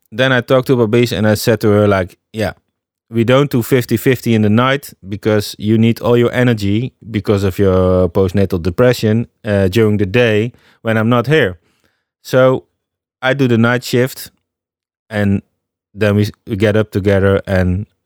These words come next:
uh, you do the day shift and I go to work. Of course, is there something wrong? You're always there, you know?" But yeah, it was, like, super clear. Like, we do it like this, you know?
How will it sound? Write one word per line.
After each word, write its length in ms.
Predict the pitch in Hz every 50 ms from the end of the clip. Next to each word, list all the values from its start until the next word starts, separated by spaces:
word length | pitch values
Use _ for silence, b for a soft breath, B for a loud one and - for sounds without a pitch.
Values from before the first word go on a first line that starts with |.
| _ _ _ -
uh, 140 | 98 95 87 85 73
you 240 | 78 107 131 131 113 - - - _ _
do 240 | - 98 95 110 107
the 80 | 101 101
day 240 | 92 117 117 120 117
shift 340 | - - 104 101 95 -
and 100 | - 104
I 100 | 107 107
go 160 | 101 113 104 101
to 120 | 98 113
work. 420 | 110 123 131 127 127 131 - - _ _ _
Of 160 | - 110 -
course, 340 | - 120 113 113 107 - - - _ _ _ -
is 160 | 113 107 98
there 120 | 110 101
something 400 | - - 120 104 98 - 104 104
wrong? 420 | 107 107 104 104 104 104 107 101 - _ _ _ _ _ _ _ _ _ _ _ _ _
You're 220 | - 101 104 101 101
always 320 | 101 101 98 98 95 90
there, 200 | - 101 95 92
you 120 | 92 90
know?" 220 | 87 98 107 123 - B B B B B B B B B B B B B B B _ -
But 180 | 127 127 -
yeah, 120 | 160 160 139
it 100 | 127 143
was, 160 | 143 131 -
like, 240 | 135 127 123 - _ _
super 1120 | - - - - - - - - - - - - - 196 185 - - 123 120 117 110 - - _ _ _ _ _ _ _ _ _ _ _ _ _ _ _
clear. 360 | - 139 147 135 107 95 85 -
Like, 340 | 101 101 104 101 - - - _
we 140 | 117 117 110
do 200 | 117 123 127 123
it 100 | 113 117
like 200 | 110 107 98 95
this, 220 | 104 95 92 -
you 60 | 107
know? 280 | 98 110 120 123 120